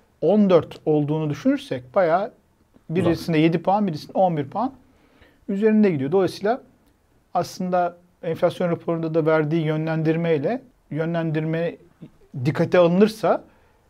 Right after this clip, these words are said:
Speaker 1: işinin zor olduğunu gösteren, yani beklentilerin, e, uyumlu olmadığını gösteren ve faizlerin mevcut seviyesinin yani uzun süre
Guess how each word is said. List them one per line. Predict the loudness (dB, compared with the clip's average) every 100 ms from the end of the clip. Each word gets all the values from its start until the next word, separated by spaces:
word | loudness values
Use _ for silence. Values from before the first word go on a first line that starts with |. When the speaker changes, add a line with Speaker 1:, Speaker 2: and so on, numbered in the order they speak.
| _ -6
Speaker 1:
işinin | -2 2 4
zor | 10 12
olduğunu | 12 10 4 4
gösteren, | 4 4 0 -2 -2 -2
yani | -6 0
beklentilerin, | 0 0 -2 -2 -2 -2 -2 -4
e, | -2 2 2
uyumlu | 2 2 2 4
olmadığını | 4 4 4 2 0
gösteren | -2 -6 -6 -4 -2
ve | -2 -6
faizlerin | 0 4 4 2 -4 -16 _ _ _ _ 0 2 2 0 -6 _ _ _ _ -4
mevcut | -2 -2
seviyesinin | 0 2 2 0 -2 0
yani | 0
uzun | 4 4
süre | 4 2 2